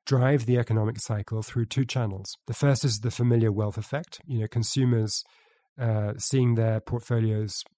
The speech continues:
rise in value, feel wealthier, they go out and spend more, and that's gonna drive the economy into an upswing. Equally and more powerfully, companies, uh, seeing that assets are being valued more highly,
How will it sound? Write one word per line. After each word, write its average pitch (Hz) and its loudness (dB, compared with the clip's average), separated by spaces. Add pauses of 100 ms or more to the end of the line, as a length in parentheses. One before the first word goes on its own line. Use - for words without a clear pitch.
rise 120 0
in 107 0
value, 107 -4
feel 113 -4
wealthier, 107 -6
they 117 -4
go 113 -4
out 110 -4
and 104 -6
spend 117 0
more, 107 -2 (420)
and 113 -2
that's 120 0
gonna 117 0
drive 117 0
the 104 -4 (160)
economy 113 0
into 107 -2
an 104 -4
upswing. 104 -8 (680)
Equally 156 6
and 131 4
more 139 6
powerfully, 156 -2 (580)
companies, 147 0 (180)
uh, 117 -2
seeing 147 4 (100)
that 117 -2 (160)
assets 127 -4
are 120 -6
being 110 -2
valued 120 -2
more 113 -2
highly, 143 -4